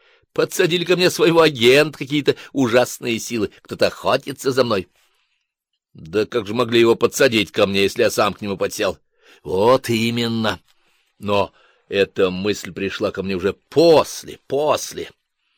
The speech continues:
А первые-то минуты я сидел оглушённый и словно сквозь вату, как будто бы в большом отдалении слышал, как англичане встали, как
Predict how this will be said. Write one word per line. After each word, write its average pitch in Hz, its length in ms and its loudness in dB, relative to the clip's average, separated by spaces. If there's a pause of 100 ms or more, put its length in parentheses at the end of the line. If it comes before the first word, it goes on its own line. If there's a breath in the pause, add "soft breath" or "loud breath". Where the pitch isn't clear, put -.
(460)
А 92 220 -2
первые-то 101 640 -2
минуты 104 260 -4
я 98 60 0
сидел 101 280 -4
оглушённый 107 880 -2 (540 soft breath)
и 240 320 2
словно 254 580 0
сквозь - 520 -4
вату, 117 420 0 (220 loud breath)
как 127 120 -10
будто 139 220 -4
бы 135 100 4 (180 loud breath)
в 113 60 -14
большом 143 500 4
отдалении 104 520 0
слышал, 110 340 -6
как - 220 -14 (140 loud breath)
англичане 104 680 0
встали, 151 800 0
как 104 220 -2